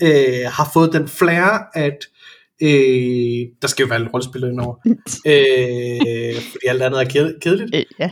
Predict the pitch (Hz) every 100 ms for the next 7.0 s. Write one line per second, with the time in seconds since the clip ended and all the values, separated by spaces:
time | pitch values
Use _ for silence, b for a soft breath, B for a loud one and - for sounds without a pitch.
0 | - 160 151 147 143 135 131 - - -
1 | - 226 233 233 175 165 165 - - 156
2 | 143 139 139 139 135 143 160 156 135 131
3 | - 131 131 127 127 127 131 - - 151
4 | 147 139 127 123 _ - 131 120 120 120
5 | 120 - 143 - 135 151 135 - 240 B
6 | B B B - - 123 156 170 202